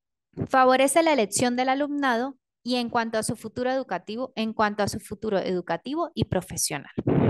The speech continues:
Resolución de problemas. La orientación escolar permite trabajar con los estudiantes para que desarrollen habilidades necesarias para resolver conflictos que puedan surgir, consiguiendo un ambiente adecuado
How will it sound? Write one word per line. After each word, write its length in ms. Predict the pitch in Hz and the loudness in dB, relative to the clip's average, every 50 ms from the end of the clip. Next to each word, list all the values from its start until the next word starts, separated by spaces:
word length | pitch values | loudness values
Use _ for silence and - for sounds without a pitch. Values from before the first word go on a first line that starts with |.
| - - - _ _ _ _ _ _ _ _ _ _ _ _ _ _ _ - _ - | 2 2 0 _ _ _ _ _ _ _ _ _ _ _ _ _ _ _ -18 _ 0
Resolución 580 | 240 254 247 - 277 254 233 220 - 240 233 240 | 4 4 6 6 6 6 6 6 6 4 4 2
de 80 | 262 | 2
problemas. 640 | 254 - 208 180 190 214 233 226 - - - - - - - 208 - - _ _ _ _ _ | 2 2 2 4 4 2 2 0 -2 -4 -4 -4 -2 0 0 0 0 -2 _ _ _ _ _
La 220 | - 247 254 247 240 | -2 2 4 6 6
orientación 600 | 240 240 240 240 233 226 226 220 - 269 262 269 | 6 4 2 0 0 0 -2 -2 -2 -2 -2 -4
escolar 480 | 294 285 - - 208 180 185 196 220 - | -4 -6 -6 -4 -4 -2 -2 -4 -4 -4
permite 420 | - 220 208 214 220 220 - 233 | -6 -6 -6 -6 -8 -6 -6 -6
trabajar 500 | 226 - 220 233 262 - - - 180 185 | -4 -2 0 0 0 -2 -2 -4 -4 -4
con 140 | - 220 220 | -2 -4 -4
los 100 | 202 190 | -4 -4
estudiantes 560 | 180 170 - - 175 175 175 185 208 214 226 - | -6 -6 -6 -6 -4 -4 -4 -4 -4 -4 -4 -2
para 200 | - 196 180 175 | 0 -2 -2 -4
que 160 | - 185 180 | -4 -4 -6
desarrollen 560 | 175 170 - 175 170 175 185 202 220 226 220 | -4 -4 -2 -4 -2 -2 -2 -2 -2 -2 -2
habilidades 540 | 196 180 175 175 175 175 175 175 190 220 220 | -2 -2 -2 -4 -4 -4 -4 -2 -2 -2 -4
necesarias 540 | 220 190 - 170 - - 185 190 233 240 - - | -4 -6 -8 -10 -6 -2 -2 -2 -2 -2 -4 -2
para 220 | 208 190 180 170 | -2 -2 0 -2
resolver 480 | 175 175 175 - 180 165 160 170 170 - | -2 -4 -6 -4 -4 -4 -4 -4 -6 -6
conflictos 680 | - 196 214 202 - 240 233 226 _ - 233 233 - - | -6 -8 -6 -6 -4 -6 -6 -6 _ -6 -8 -8 -6 -6
que 120 | - 196 | -6 -4
puedan 380 | - - 202 214 214 220 240 240 | -2 2 2 4 4 4 2 0
surgir, 500 | - - 190 190 185 - 202 185 - - - - - - - - - - - _ - | -2 -2 -4 -4 -4 -4 -4 -4 -4 -6 -14 -20 -20 -20 -20 -20 -20 -20 -16 _ 2
consiguiendo 760 | 254 262 254 254 254 - 262 220 233 254 254 254 254 262 262 | 4 4 4 4 4 2 2 2 2 2 2 2 4 2 2
un 180 | 269 262 262 | 2 2 0
ambiente 680 | 254 254 247 240 254 254 247 247 247 233 - 247 - - | 0 -2 -2 -2 -4 -2 -2 -4 -4 -4 -4 -6 -4 -4
adecuado 840 | - 196 185 185 175 180 _ _ - 214 208 190 170 160 - - | -4 -2 -2 -2 -4 -6 _ _ 2 4 4 4 4 2 -2 -6